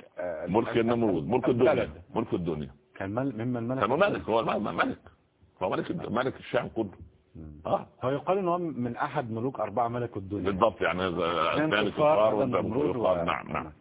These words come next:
Speaker 2: نعم، بلى. فأن آتاه الله الملك. إبراهيم بدأ بالقضية. قال: "ربي الذي يحيي ويميت".
Speaker 1: هنا دخل معه في الموضوع مباشرة.
Speaker 2: ما دخل من غير نقاش. "من ربك؟" ما كان، هي بالضبط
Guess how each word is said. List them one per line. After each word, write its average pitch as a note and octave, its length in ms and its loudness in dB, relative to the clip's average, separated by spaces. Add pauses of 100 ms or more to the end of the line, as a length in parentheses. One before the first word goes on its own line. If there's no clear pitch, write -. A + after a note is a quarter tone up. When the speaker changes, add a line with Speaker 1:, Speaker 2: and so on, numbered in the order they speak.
Speaker 2:
نعم، C2+ 200 -10
بلى. C2+ 160 -10 (1500)
فأن - 1400 -2
آتاه G2+ 300 0
الله F#2+ 400 -4
الملك. C#2+ 240 -8 (1300)
إبراهيم G#2+ 360 0
بدأ A#2 180 -2
بالقضية. D#2 380 -6 (1800)
قال: G#2 120 0
"ربي G2 440 0
الذي F#2+ 420 -6 (120)
يحيي F#2 400 -6 (120)
ويميت". C#2 300 -10 (1200)
Speaker 1:
هنا B2+ 180 -2
دخل A2+ 380 -4
معه A#2+ 160 0
في G#2 100 -12
الموضوع G2 340 -4
مباشرة. G#2+ 400 0
Speaker 2:
ما D3+ 100 -2
دخل C3+ 140 -2
من C3 160 0
غير D3+ 140 2
نقاش. B2 380 -2
"من A2 340 2
ربك؟" C3 600 0
ما G2+ 80 -8
كان، A#2 220 0
هي B2+ 120 6
بالضبط A2+ 240 2